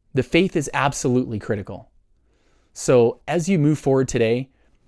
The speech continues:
today is a perfect day to think about, what do you want to create in your life? What do you want to bring into your life? What is the reality that you want to create in the months and years and decades ahead?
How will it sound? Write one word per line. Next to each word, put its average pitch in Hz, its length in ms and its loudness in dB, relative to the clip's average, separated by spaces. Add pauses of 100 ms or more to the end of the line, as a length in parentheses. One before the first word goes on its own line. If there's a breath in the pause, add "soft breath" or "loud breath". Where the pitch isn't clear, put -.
(280)
today 147 240 2
is 143 100 0
a 135 40 0
perfect 143 400 -2
day 117 200 2
to 117 120 -8
think 120 220 -6
about, 120 280 -2
what 120 140 0
do 175 60 0
you 151 100 -4
want 127 200 -4
to - 80 -20
create 110 280 -4
in 113 120 -4
your 113 100 -6
life? 87 400 -12 (640)
What 127 120 2
do 151 80 2
you 151 60 -2
want 143 140 -2
to 127 40 -2
bring 117 320 -2
into 110 220 -8
your 107 100 -6
life? - 300 -10
What 127 120 -2
is 151 140 -2
the 151 80 -2
reality 117 560 -2
that 98 160 -8
you 110 120 -4
want 113 140 -6
to 110 120 -14
create 104 460 -6 (340 soft breath)
in 117 100 -2
the 107 60 0
months 113 360 0
and 107 80 -4
years 107 300 -2
and 104 100 -6
decades 104 400 -6
ahead? 101 320 -10